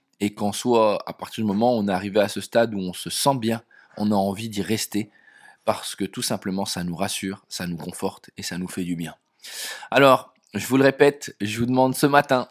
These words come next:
de prendre le risque pour une fois. Alors, essayez-le sur une, une situation, une, une discussion, une, un, un sujet que vous avez. Tentez de prendre un risque, faites le pas de côté,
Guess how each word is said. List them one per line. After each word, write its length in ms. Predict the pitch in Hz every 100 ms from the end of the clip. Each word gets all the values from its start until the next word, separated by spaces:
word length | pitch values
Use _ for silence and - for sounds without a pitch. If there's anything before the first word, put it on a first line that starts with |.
| _ 92
de 100 | 98
prendre 460 | - 165 185 165
le 60 | 147
risque 340 | 120 - -
pour 240 | - 110 113
une 60 |
fois. 240 | - 127 143
Alors, 180 | 92 92
essayez-le 460 | - 117 123 147
sur 320 | 151 - 104
une, 340 | 110 107 98 95 - - -
une 160 | 113 139
situation, 840 | - 151 170 160 175 175 190 175
une, 800 | 107 104 104 104 101 101 98 101 95
une 160 | 123
discussion, 760 | 123 127 151 - 147 156 147 82
une, 840 | 101 98 95 92 90 92 90 98 - - - - -
un, 280 | 113 110 -
un 120 | 110
sujet 540 | - - 156 160 180
que 40 | 135
vous 140 | 127
avez. 480 | 123 120 151 175 - _ -
Tentez 300 | 170 - 175
de 60 | 175
prendre 300 | 151 143 139
un 80 |
risque, 380 | 131 156 - - -
faites 340 | - 175 -
le 260 | 127 120 110
pas 260 | - 139 143
de 100 | -
côté, 460 | 139 120 143 135